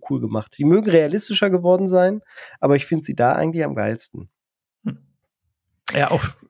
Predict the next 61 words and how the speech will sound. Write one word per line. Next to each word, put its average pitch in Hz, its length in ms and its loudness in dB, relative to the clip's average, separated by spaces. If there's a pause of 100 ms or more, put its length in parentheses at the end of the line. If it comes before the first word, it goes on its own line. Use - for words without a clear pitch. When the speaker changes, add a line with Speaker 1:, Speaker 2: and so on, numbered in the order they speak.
Speaker 2:
jeden 147 240 0
Fall 165 100 2
interessant. 139 320 0
Es, 110 120 -2
es 165 180 -4
ist 185 120 -2
so 156 100 2
ein, 143 360 0
es, - 200 -10
es - 160 -8
transportiert 147 540 -2
einen 151 160 0
in 160 120 -2
eine 165 100 0
andere 135 220 2
Zeit, 120 300 -2
wenn 113 100 0
man 110 240 -2
so 117 100 -2
ein 113 80 -2
Spiel 131 180 -2
Speaker 1:
Ja. 117 120 2
Speaker 2:
sieht. 110 220 -8
Ich - 160 -6
find 165 140 2
es 175 100 0
schon, 160 480 0
es - 180 -6
hat 165 140 -2
auf - 180 -4
jeden 110 180 -2
Fall 107 200 -2
was, 110 160 -4
aber 120 160 -2
ich, - 240 -8
ich - 120 -20
glaub, 160 180 -4
ich 143 100 -8
kann 151 160 -6
das 147 220 -8
heute 170 180 -6
nicht 151 140 -8
mehr 139 60 -8
so 139 80 -4
gut 139 140 -4
spielen. 113 360 0 (300)
Das 139 120 -4
geht 151 140 2
mit 139 120 4
Super 165 180 2
Nintendo-Grafik 135 720 2
viel 135 140 -6
einfacher 117 380 -8
für - 160 -8
mich. 113 220 -8 (720)
Das - 140 -12
kann 113 160 -4
ich, - 280 -8
äh, 110 260 2
leichter 110 380 0
hinnehmen. 107 540 0